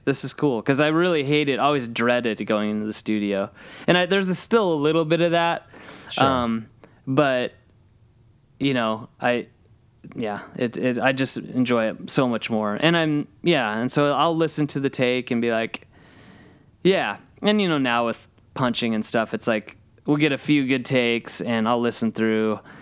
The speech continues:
Speaker 1: and be like, you know, we'll kind of Frankenstein it together and be like, "Okay, that fill could be a little stronger," you know, and I'll go back through and try that a couple times. And,
Speaker 2: Yeah.
Speaker 1: and then that's it. It's good. But, but <laughs> the record that we did, uh,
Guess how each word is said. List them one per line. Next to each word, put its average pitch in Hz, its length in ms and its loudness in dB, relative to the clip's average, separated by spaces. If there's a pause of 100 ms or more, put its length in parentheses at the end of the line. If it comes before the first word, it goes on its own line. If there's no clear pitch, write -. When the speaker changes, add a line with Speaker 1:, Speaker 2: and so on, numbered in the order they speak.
(320)
Speaker 1:
and 110 80 2
be 107 140 2
like, 101 360 -2
you 127 120 0
know, 110 100 2
we'll 107 80 0
kind 117 200 0
of - 240 -8
Frankenstein 117 720 0
it 104 120 -2
together 110 420 0
and 107 120 0
be 107 100 2
like, 101 260 -4
"Okay, 143 260 2
that 143 180 0
fill 120 340 0
could 104 220 -4
be 107 80 2
a 104 60 2
little 101 140 0
stronger," 101 560 0
you 104 120 -2
know, 107 160 0
and 101 80 -2
I'll 104 60 -2
go 104 100 -2
back 101 160 0
through 107 260 0
and 101 100 -4
try 107 200 2
that 107 180 0
a 104 60 -4
couple 104 240 -4
times. 101 400 -2
And, 98 200 -4 (520)
Speaker 2:
Yeah. - 100 0
Speaker 1:
and 165 100 4
then 214 120 2
that's 214 120 -2
it. - 300 0
It's - 120 -6
good. 240 200 2 (460)
But, 175 200 4
but 170 400 0
<laughs> - 0 -
the 190 140 4
record 190 400 2
that 175 120 0
we 180 120 2
did, 175 460 0 (1700)
uh, 156 540 0